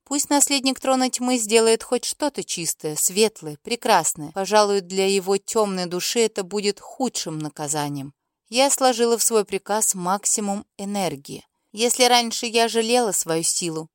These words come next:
то теперь использовала всю, какую только смогла найти в уголках своей сущности. Магии оказалось много,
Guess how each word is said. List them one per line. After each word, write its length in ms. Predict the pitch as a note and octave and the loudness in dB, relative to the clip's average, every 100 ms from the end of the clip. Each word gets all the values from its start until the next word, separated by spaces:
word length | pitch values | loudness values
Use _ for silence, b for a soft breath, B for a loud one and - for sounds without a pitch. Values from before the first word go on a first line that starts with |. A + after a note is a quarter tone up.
| _ | _
то 120 | F3 | -14
теперь 480 | - F#3 - A#3+ - | -10 -8 -4 -4 -4
использовала 880 | G3 - - F#3 A3 G3 D#3 D#3 D3+ | -4 -4 -2 -2 0 -2 -4 -4 -6
всю, 440 | - - - B3 | -4 -2 0 0
какую 480 | B3 E3+ - C4+ D4+ | -4 -10 -8 -4 -2
только 340 | C4 B3 B3 B3 | 0 0 0 -6
смогла 480 | - G#3 F3 E3+ | -2 -4 0 -2
найти 320 | E3+ D#3+ - G#3+ | -2 -4 -6 -10
в 100 | G#3 | -6
уголках 520 | D#3+ C#3+ - A#3+ - | -2 -2 0 0 0
своей 260 | - E3+ | -2 0
сущности. 760 | F#3 - D#3+ - C#3+ - - - _ | 0 0 -4 -10 -8 -8 -8 -16 _
Магии 420 | G#3 C4+ C#4 F3+ | -2 0 0 0
оказалось 640 | D3+ - G3 C4 D4 D4+ - | -4 -2 2 4 4 0 -4
много, 460 | G#3 F#3+ F3+ F3+ | -4 -4 -6 -10